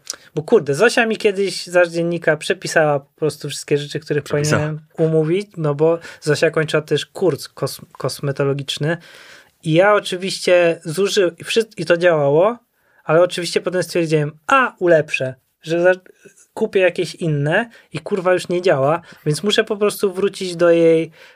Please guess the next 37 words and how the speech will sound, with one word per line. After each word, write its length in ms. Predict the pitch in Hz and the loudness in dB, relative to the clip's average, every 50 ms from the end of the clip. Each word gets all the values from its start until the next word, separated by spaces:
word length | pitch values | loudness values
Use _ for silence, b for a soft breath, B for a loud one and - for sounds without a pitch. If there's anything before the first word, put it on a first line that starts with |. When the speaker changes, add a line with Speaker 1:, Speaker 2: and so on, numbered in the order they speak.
| B B - | B B -4
Speaker 1:
e, 220 | 151 139 139 139 | -4 -2 -2 -2
przepisu. 680 | 139 - - 165 165 165 165 151 - - - 175 190 196 190 B B B B B B B _ _ _ - 156 | -4 -2 -2 -2 -2 -2 -4 -6 -4 -2 0 0 0 -2 -6 B B B B B B B _ _ _ -6 -2
E, 420 | 147 147 147 151 151 151 151 160 156 | -2 0 0 0 0 0 -2 -2 0
ale 160 | 180 175 180 | 0 0 0
tutaj 380 | 175 208 196 - 196 190 190 185 | -2 -4 -2 0 0 0 0 -2
widzę, 320 | 175 180 175 185 180 175 | -4 -4 0 2 2 2
że 120 | 165 170 | 2 0
pan 260 | 160 - 165 165 165 165 | 0 0 0 0 0 0
doktor 300 | 160 160 160 - 165 156 | -2 -2 0 -2 -4 -2
Zdrowie 320 | 156 156 160 160 156 156 | -2 2 2 2 2 0
sprzedaje 440 | 151 156 - - 156 160 156 151 147 | -4 -6 -6 -2 0 2 2 2 2
tylko 640 | 151 156 151 151 - 151 147 143 147 143 143 139 - - | 0 -4 -6 -4 -2 -2 0 2 2 0 -2 -4 -6 -6
Speaker 2:
Coś, 160 | - 117 110 | -6 -6 -4
co 100 | - 127 | -6 -8
się 100 | 107 107 | -4 -2
nazywa 300 | 110 107 104 107 104 107 | -2 -2 0 0 0 0
mazidło. 680 | 104 104 104 104 98 107 104 90 87 85 85 82 82 - _ _ _ - | 2 2 0 0 -2 -4 -6 -6 -4 -4 -4 -4 -6 -10 _ _ _ -20
Speaker 1:
chład-, 600 | - - - - - - 151 151 147 147 _ _ _ _ B B B B B - | -20 -20 -20 -12 -4 -2 -2 -2 -2 -6 _ _ _ _ B B B B B -4
no 80 | 151 160 | -4 -2
to 140 | 160 185 | 0 0
nie 100 | 185 202 | 0 0
jest 120 | 208 202 202 | -2 -2 -2
po 100 | - 170 | -6 -4
prostu, 340 | 170 170 165 165 - - 170 170 165 165 165 165 160 156 156 156 B B - | -2 -2 -2 -2 -2 -2 0 0 2 2 2 0 0 0 -2 -6 B B -6
no 60 | 156 | -6
bo 60 | 165 | -4
to 80 | 160 175 | -2 -2
jest 100 | 170 151 | -2 -2
mazidło 400 | 170 165 160 165 170 160 156 160 | 0 0 0 0 0 2 2 2
rozgrzewające, 600 | 160 160 156 147 160 156 151 156 147 143 - - | 2 2 0 0 -2 0 0 2 0 -2 -4 -8
to 100 | - - | -6 -4
nie 120 | 156 156 156 | -2 -2 -2
jest 140 | 151 147 156 | -2 -4 -6
po 80 | - | -12
prostu 500 | _ - 151 143 - - - 143 143 139 | _ -6 -6 -6 -6 -4 -4 -4 -4 -4
maść 380 | 147 156 151 156 165 160 - - | -4 -4 -2 -2 -2 -4 -6 -12
końska? 500 | - - 180 185 180 - - 220 214 | -6 -4 -4 -4 -4 -6 -8 -8 -8